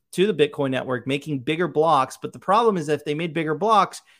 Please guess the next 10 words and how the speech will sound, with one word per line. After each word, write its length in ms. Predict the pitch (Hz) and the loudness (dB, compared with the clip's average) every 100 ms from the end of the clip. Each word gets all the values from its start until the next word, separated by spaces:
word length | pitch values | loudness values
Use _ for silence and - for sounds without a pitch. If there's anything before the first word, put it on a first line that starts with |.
| - | -4
they 80 | 160 | -2
would 160 | 160 | -2
increase 580 | 151 143 - 233 226 - | -4 -6 -4 -2 -2 -4
the 100 | - | -6
hardware 540 | 143 - 202 226 202 165 | -6 0 2 2 -2 -2
requirement 600 | 139 - 135 135 135 - | -4 -2 -2 -2 -4 -6
to 100 | 131 | -6
run 260 | 151 214 | -2 -2
a 60 | 190 | 0
node, 420 | 135 117 117 | 0 0 0